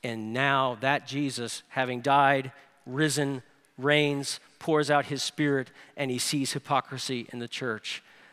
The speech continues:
and it doesn't stand. It literally falls.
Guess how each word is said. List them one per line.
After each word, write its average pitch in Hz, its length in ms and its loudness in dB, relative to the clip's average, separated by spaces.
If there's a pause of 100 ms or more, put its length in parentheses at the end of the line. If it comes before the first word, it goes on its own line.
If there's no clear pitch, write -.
(200)
and 117 120 -4
it 110 120 -6
doesn't 123 280 -4
stand. 107 420 -8 (760)
It 131 120 -4
literally 113 560 -4
falls. - 580 -14